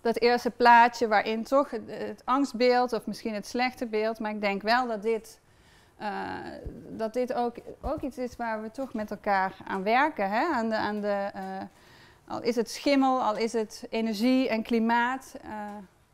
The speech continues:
we verbinden eigenlijk het superconcrete met het superabstracte en de dingen die we daarin ook willen bereiken.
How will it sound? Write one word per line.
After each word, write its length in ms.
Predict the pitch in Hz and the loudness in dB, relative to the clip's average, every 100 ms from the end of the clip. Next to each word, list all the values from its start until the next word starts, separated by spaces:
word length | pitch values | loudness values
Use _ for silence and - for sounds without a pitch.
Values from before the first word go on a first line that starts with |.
| _ _ | _ _
we 80 | - | -16
verbinden 600 | 196 220 196 262 285 226 | -6 -4 -2 0 0 0
eigenlijk 420 | 202 202 208 208 | 0 -2 -2 -6
het 140 | 202 - | -10 -6
superconcrete 1000 | 285 254 220 - 214 - 240 240 233 202 | -6 -4 -8 -8 -10 -6 -4 -4 -4 -6
met 180 | 208 | -6
het 160 | 208 214 | -8 -10
superabstracte 1000 | - 247 202 196 - - 233 233 - 202 | -10 -8 -8 -10 -12 -8 -6 -6 -8 -12
en 340 | 190 - 190 | -10 -10 -10
de 120 | 190 | -8
dingen 300 | 185 202 202 | -4 -4 -4
die 100 | 185 | -8
we 120 | 185 185 | -8 -8
daarin 360 | 180 175 185 | -8 -8 -8
ook 180 | 185 185 | -10 -10
willen 200 | 180 180 | -10 -10
bereiken. 560 | - 180 - - - | -10 -10 -12 -14 -18